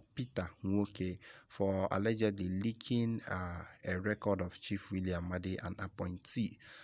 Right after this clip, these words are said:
of, uh, President Bu-, Muhammad Buhari in a room with two girls. Now, uh, in the video, Amadi, who is a lawyer of the Federal Commissioner and the Federal Commissioner of, uh, Imo State, uh, Office of the Public Complaints Commission.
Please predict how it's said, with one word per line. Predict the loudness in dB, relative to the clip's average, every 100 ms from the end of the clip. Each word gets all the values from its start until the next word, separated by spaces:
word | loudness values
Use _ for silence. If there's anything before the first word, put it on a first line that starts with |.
| -2
of, | -2 0
uh, | -2 -2
President | 0 0 0 -2 -4 -8
Bu-, | -8 -6 -6 -4
Muhammad | 0 2 4 0 0
Buhari | -4 -2 -2 -2
in | -2 -2
a | -2
room | 0 0 0 -4 -14 -20 _
with | -8 -4
two | -2 -2
girls. | -2 -2 -2 -4
Now, | 2 4 4 2
uh, | 2 2 2 0
in | 0
the | 2
video, | 4 4 4 2 0 -8 -20 -20 -10 -2
Amadi, | 4 6 6 6 4
who | 4
is | 2 4
a | 2
lawyer | 4 4 2
of | 0
the | -4
Federal | -2 0 0 2 2
Commissioner | 2 0 0 -2 -4 -4 -2 -4 -6 -12 -12 -2
and | 2
the | 2
Federal | 4 4
Commissioner | 4 0 0 -2 -2 -2 -4 -10 -20 -14 -4
of, | -4 -2
uh, | -2 -2 0
Imo | 0 2 2
State, | 0 -4 -2 0 0 -2 -8 -10 _ -4
uh, | -2 -2 -4 -8 -4
Office | -2 -2 -2 -2
of | -4 -4
the | -6 -2
Public | -2 0 -2 -2
Complaints | -2 -2 0 0 0
Commission. | -4 -4 -4 -4 -6